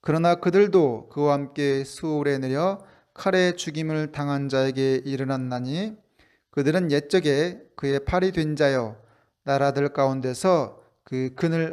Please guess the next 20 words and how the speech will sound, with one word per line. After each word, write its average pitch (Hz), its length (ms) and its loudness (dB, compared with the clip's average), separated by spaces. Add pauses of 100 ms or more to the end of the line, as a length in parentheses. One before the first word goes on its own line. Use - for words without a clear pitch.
아래에 143 560 2
거두하던 131 920 -6 (140)
자니라. 120 640 -10 (960)
너의 170 280 8
영광과 156 680 2
위대함이 143 680 -6 (440)
에덴의 147 400 0
나무들 139 400 0
중에서 139 600 -2
어떤 165 460 -4
것과 180 500 0
같은고? 117 760 -12 (420)
그러나 139 340 2
내가 135 440 0
에덴의 139 340 -2
나무들과 135 520 -4
함께 151 600 -2 (320)
지하에 143 680 0
내려갈 147 480 -2
것이요 117 520 -10